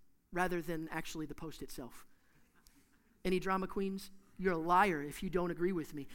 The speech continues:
I like to read the comments. I like to grab a bag of popcorn and eat and see what people are saying about whatever is on Facebook. But nonetheless, he posted this, and it was posted one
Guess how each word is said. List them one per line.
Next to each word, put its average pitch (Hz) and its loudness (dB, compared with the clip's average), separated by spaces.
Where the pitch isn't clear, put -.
I 196 6
like 247 4
to 233 0
read 220 4
the 190 4
comments. 214 0
I 202 8
like 214 10
to 202 -2
grab 208 8
a 254 2
bag 247 10
of 233 -2
popcorn 196 6
and 202 6
eat 226 6
and 196 -2
see 226 2
what 202 4
people 202 0
are 175 2
saying 185 0
about 170 2
whatever 170 0
is 165 0
on 165 0
Facebook. 151 -6
But 208 6
nonetheless, 220 8
he 202 0
posted 240 4
this, 190 4
and 240 12
it 247 6
was 226 4
posted 247 4
one 240 8